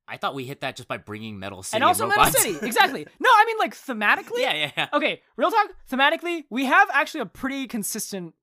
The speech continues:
Speaker 2: world.
Speaker 1: Yes.
Speaker 2: In terms of design.
Speaker 1: Yeah, a big two world, but yes.
Speaker 2: Yes. So, this was interesting, 'cause I was like, "You know what? I wasn't even trying to do that, but, like, it's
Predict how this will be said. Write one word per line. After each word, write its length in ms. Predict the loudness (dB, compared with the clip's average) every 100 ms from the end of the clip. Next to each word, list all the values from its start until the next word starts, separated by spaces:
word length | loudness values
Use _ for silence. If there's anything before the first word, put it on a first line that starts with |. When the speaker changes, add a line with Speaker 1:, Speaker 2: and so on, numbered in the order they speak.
| -12
Speaker 2:
world. 380 | -10 -10 -12 _
Speaker 1:
Yes. 280 | -6 -6 -4
Speaker 2:
In 60 | -6
terms 180 | -6 -6
of 80 |
design. 300 | -10 -12 -14 _
Speaker 1:
Yeah, 240 | -10 -10 -10
a 60 | -8
big 160 | -8
two 180 | -6 -8
world, 300 | -8 -10 -14 -14
but 100 | -10
yes. 340 | -8 -8 -6
Speaker 2:
Yes. 460 | -8 -8 -8 -14 -16 _ _ _ _ _
So, 480 | 0 0 0 -4 -10 _ _ _
this 220 | -6 -4 -2
was 120 | -4
interesting, 320 | -4 -6 -8
'cause 140 | -6 -4
I 100 | -2
was 100 | -2
like, 200 | -4 -4
"You 100 | -2
know 140 | 0
what? 260 | 2 0 -4 _ -2
I 220 | -2 -2
wasn't 280 | -4 -6 -6
even 200 | -8 -8
trying 340 | -6 -6 -6
to 60 | -10
do 160 | -12
that, 260 | -10 -12 -10
but, 140 | -8
like, 260 | -6 -8 -10 _ _ _ _ _ -16
it's 340 | -12 -8 -8